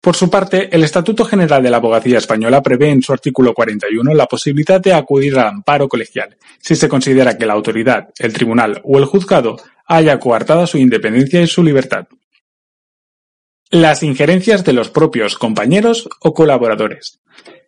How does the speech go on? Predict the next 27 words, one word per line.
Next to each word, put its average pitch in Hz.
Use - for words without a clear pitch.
El 170
abogado 202
tampoco 151
puede 147
ceder 147
a 185
las 156
injerencias 139
de 147
sus 131
compañeros 113
o 120
colaboradores 110
a 135
la 123
hora 160
de 180
decidir 131
la 135
estrategia 131
procesal. 120
Vamos 190
a 180
verlo 175
en 131
un 123
ejemplo. 107